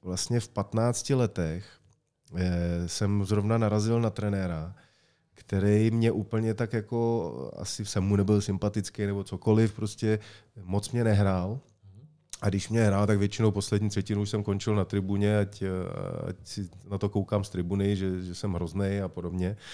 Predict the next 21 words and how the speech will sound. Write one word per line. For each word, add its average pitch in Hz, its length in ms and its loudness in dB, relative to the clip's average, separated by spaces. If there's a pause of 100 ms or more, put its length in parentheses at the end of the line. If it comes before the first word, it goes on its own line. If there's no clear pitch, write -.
(280)
A - 40 -6
já 90 120 0
jsem 107 180 0
to 113 100 0
bral 110 260 4
hrozně 104 440 2
těžce - 500 -6
psychicky. - 540 -8 (800)
A 82 380 -4
vlastně 90 380 -2
jsem 107 200 -2
v 101 60 -8
ten 110 300 0
daný 98 300 2
moment 95 520 -2
se - 140 -6
rozhodl, 95 580 -4
že 92 220 -6
ten 98 220 -6
hokej 95 260 -2
zabalím, 87 440 -4